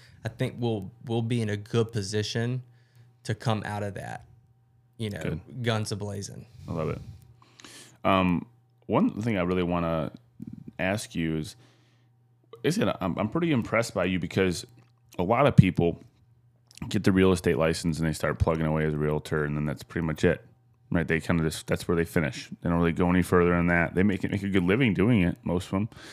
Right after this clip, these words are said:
Speaker 2: Um, what inspi-, and may-, and maybe they do start buying investments. I think most people do, right? Once you get into real estate, you start seeing this whole new side of the world,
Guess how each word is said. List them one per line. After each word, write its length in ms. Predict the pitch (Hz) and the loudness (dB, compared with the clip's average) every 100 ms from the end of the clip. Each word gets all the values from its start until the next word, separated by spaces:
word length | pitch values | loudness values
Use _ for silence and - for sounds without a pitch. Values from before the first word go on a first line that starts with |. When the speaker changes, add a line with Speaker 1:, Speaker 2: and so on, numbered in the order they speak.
| - - - - - | -20 -20 -20 -18 -4
Speaker 2:
Um, 420 | 85 82 76 - - _ _ _ _ _ _ - _ _ _ _ _ _ _ _ _ _ _ _ _ _ _ _ _ _ | 0 0 -2 -4 -12 _ _ _ _ _ _ -20 _ _ _ _ _ _ _ _ _ _ _ _ _ _ _ _ _ _
what 240 | 95 110 143 | 2 4 6
inspi-, 640 | 123 107 - - 78 82 | 4 2 2 2 4 6
and 100 | 123 | 6
may-, 240 | 135 135 127 | 6 4 2
and 180 | 127 127 | 4 4
maybe 220 | 127 139 | 4 4
they 180 | 120 110 | 4 2
do 260 | 90 110 104 | 4 2 2
start 320 | - 87 - | 0 -2 0
buying 300 | 87 87 85 | 2 4 4
investments. 480 | 85 80 78 90 95 | 4 2 0 0 0
I 40 | |
think 100 | 101 | 2
most 200 | 95 90 | 0 0
people 280 | 95 87 90 | -2 0 0
do, 260 | 82 80 | 4 4
right? 300 | 82 78 78 - | 4 2 -2 -4
Once 180 | - 98 | -2 2
you 80 | 98 | 4
get 80 | 90 | 4
into 120 | 85 | 6
real 140 | 85 | 4
estate, 200 | 85 - | 4 2
you 80 | 85 | 2
start 220 | - 85 | 2 0
seeing 320 | - 92 92 85 | 2 0 2 0
this 120 | - | 0
whole 240 | 85 85 | 0 2
new 280 | 85 82 82 | 4 4 2
side 320 | - 87 82 | 2 2 2
of 180 | 82 78 | 0 -2
the 80 | 80 | 0
world, 360 | 82 87 82 | 2 4 2